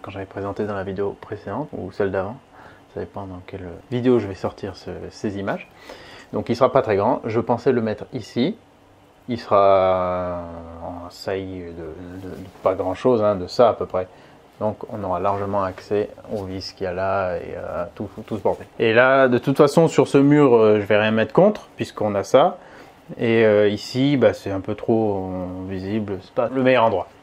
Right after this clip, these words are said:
Là, ça sera plus discret, et surtout, tous les câbles viennent, à part l'alimentation du compteur,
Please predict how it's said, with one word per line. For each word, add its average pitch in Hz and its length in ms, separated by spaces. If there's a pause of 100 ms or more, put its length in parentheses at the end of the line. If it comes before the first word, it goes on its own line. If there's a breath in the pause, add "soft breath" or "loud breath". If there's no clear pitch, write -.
Là, 120 120
ça 117 120
sera 107 160
plus 117 120
discret, 123 560
et 123 100
surtout, 151 460 (140)
tous 185 140
les 143 140
câbles 151 440 (100)
viennent, 127 380 (800 soft breath)
à 101 60
part 104 200
l'alimentation 104 600
du 95 100
compteur, 147 480